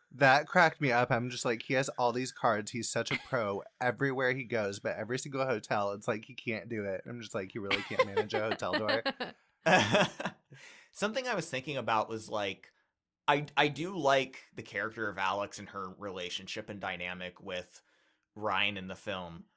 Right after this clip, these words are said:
Speaker 3: but I wonder, I think without that reveal at the end that she actually has a family, I don't know if her character would be as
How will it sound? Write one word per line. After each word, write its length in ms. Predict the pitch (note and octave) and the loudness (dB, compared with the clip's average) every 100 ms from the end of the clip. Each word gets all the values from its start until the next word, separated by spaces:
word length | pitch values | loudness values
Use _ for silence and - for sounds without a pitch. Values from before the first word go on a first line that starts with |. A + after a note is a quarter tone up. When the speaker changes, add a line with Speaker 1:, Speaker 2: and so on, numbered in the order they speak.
| _ - | _ 2
Speaker 3:
but 300 | G3 G3+ - | 4 4 2
I 120 | C#3 | 0
wonder, 800 | C3+ E3 G3 F#3+ F3 D3 B2 A2+ _ _ _ _ _ _ _ _ - | 0 0 0 -2 -2 -2 -4 -8 _ _ _ _ _ _ _ _ -4
I 100 | D#3+ | -4
think 360 | D3+ F3 B3+ | -2 -4 -4
without 440 | C#4+ C4+ - A2 - | -8 -6 0 2 2
that 180 | C3 A#2+ | 0 0
reveal 580 | A2 F#2 E2 E2+ F#2 A2 | -8 -8 -10 -8 -6 -8
at 120 | A2 | -8
the 160 | A2+ | -8
end 320 | G#2 G#2 A#2+ C3 | -4 -4 -6 -10
that 120 | A2 | -8
she 160 | - G2+ | -8 -6
actually 320 | F2 F#2 A2 | -6 -6 -8
has 140 | G2+ G2 | -10 -10
a 60 | |
family, 640 | F#2+ F2 D#2+ E2+ F#2 G2+ A#2+ _ _ _ _ _ _ _ _ | -10 -12 -12 -12 -10 -8 -10 _ _ _ _ _ _ _ _
I 100 | D3+ | 2
don't 340 | D#3 E3 G#3 - | 4 4 2 0
know 220 | C#3+ D#3 | 0 0
if 80 | - | -2
her 100 | A2+ | -8
character 500 | - G#2 A2 A2 A2 | -6 -2 -2 -4 -8
would 160 | G2+ F#2 | -8 -4
be 300 | G2 F#2 G2 | -4 -4 -2
as 600 | G2 F#2 F2 F2+ - - | -2 0 -2 -6 -6 -8